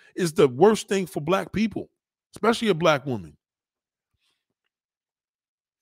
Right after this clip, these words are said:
Frozen oh six says, "Some things you just can't unsee, Jasmine." Yeah, like Jasmine Ca-, listen,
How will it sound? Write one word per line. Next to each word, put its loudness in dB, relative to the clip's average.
Frozen 2
oh 4
six -2
says, 2
"Some -4
things -2
you -8
just -4
can't -2
unsee, -6
Jasmine." 0
Yeah, 0
like 0
Jasmine 0
Ca-, 0
listen, -2